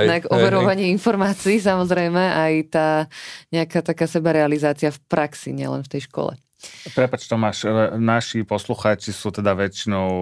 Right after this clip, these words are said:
Speaker 3: I T čkári a aj
Speaker 2: Mhm.
Speaker 3: bezpečáci, ale možno máme tam predsa len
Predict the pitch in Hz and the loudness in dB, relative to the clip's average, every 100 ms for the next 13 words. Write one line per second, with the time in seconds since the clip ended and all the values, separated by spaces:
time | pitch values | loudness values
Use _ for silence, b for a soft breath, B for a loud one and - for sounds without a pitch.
0 | 90 80 82 80 98 104 - - 98 95 | -2 -4 -4 -4 -2 -4 -4 -2 0 0
1 | 95 98 98 71 87 90 85 87 147 - | 0 -2 -2 -4 -2 -4 -2 -2 0 -2
2 | - 185 107 104 98 110 95 90 98 107 | -2 -2 0 -2 -2 0 0 0 -2 -2
3 | 98 92 98 92 95 85 92 - 101 90 | -2 0 0 -2 -4 -4 -6 -4 -4 -2